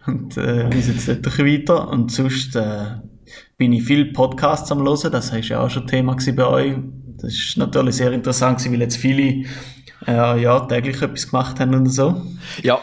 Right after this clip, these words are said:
Speaker 2: mir ist ein riesen Stress gekommen. <laughs>
Speaker 1: Genau, aber irgendwie so Fernsehfilme hat mich eigentlich nicht so, habe ich nicht mehr geschaut oder so, ja.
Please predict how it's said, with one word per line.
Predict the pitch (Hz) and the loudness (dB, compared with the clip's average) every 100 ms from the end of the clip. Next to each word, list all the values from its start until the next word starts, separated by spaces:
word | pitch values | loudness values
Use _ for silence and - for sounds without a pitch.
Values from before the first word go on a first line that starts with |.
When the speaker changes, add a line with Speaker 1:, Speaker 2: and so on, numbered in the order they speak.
| - | -4
Speaker 2:
mir | 139 | -6
ist | 131 | -4
ein | 127 113 | -2 0
riesen | 113 135 139 123 | 0 -2 -4 -8
Stress | - 104 107 107 - | -8 -4 -4 -4 -6
gekommen. | 117 117 87 82 - 131 - - | -6 -4 -6 -8 -8 -10 -8 -6
<laughs> | - - - | -4 -2 0
Speaker 1:
Genau, | 147 127 117 131 131 | 0 2 2 0 0
aber | - 135 139 | 2 2 2
irgendwie | 160 165 | 2 2
so | 160 139 | 2 2
Fernsehfilme | - 135 147 160 160 156 147 151 156 147 | 4 2 2 0 -2 0 0 0 0 0
hat | 131 127 | 0 0
mich | 131 127 117 | 0 0 -4
eigentlich | 110 123 120 120 | -2 0 0 -2
nicht | 110 - | -4 -2
so, | 113 107 107 - - - - - | -2 -2 -6 -10 -18 -20 -20 -6
habe | 120 113 | 0 2
ich | 117 | 2
nicht | 123 | 2
mehr | 123 123 117 | 2 2 2
geschaut | 120 120 120 120 | 2 0 0 0
oder | 120 120 120 | -2 0 0
so, | 120 120 | 2 2
ja. | 110 117 | 2 -2